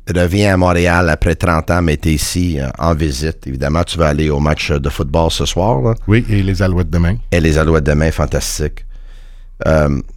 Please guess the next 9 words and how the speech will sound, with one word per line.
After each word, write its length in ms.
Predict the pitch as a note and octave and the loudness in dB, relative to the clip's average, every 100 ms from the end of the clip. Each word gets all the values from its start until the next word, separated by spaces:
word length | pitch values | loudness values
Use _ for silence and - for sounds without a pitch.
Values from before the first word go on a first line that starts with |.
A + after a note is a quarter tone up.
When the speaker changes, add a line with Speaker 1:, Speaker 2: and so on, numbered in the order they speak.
| - - - - - - - - - - - - - | -20 -20 -20 -20 -20 -20 -20 -20 -20 -20 -20 -10 -2
Speaker 1:
une 120 | A2 | 2
des 160 | G#2+ F#2+ | 2 2
choses 260 | - A2+ | 2 2
dont 80 | F#2+ E2+ | 2 2
on 20 | |
en 80 | D2 | 2
parle 240 | F#2 E2+ | 2 0
souvent, 460 | - - D#2+ D2+ A2+ - - - - - - - - - - - - - | 0 -2 0 0 0 -8 -12 -14 -14 -14 -14 -14 -14 -14 -14 -14 -14 -8
c'est 580 | - - F#2 E2 D#2+ | -6 0 0 2 -2